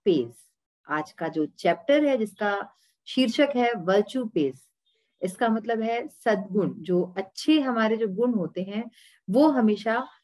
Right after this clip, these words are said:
पे करते हैं, यानी कि वो हमें फल देते हैं। हम अगर अच्छा काम करेंगे, अच्छी चीजें करेंगे अपनी, अ, life में,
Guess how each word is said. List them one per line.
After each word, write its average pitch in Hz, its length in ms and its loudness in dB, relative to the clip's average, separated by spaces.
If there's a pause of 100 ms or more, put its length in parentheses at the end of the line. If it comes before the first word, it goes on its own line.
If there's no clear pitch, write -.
(240)
पे 277 160 4
करते 170 380 0
हैं, 170 80 -4
यानी 175 180 -6
कि 190 60 -6
वो 208 120 -2
हमें 220 220 0 (100)
फल 202 220 2
देते 170 360 -2
हैं। 139 260 -10 (340)
हम 180 100 0
अगर 190 160 4
अच्छा 190 240 -2
काम 202 260 -2
करेंगे, 196 460 -2
अच्छी 175 340 -6
चीजें 202 280 0
करेंगे 196 360 -2
अपनी, 190 380 -6
अ, 165 200 -2
life 170 380 -2
में, 294 220 -2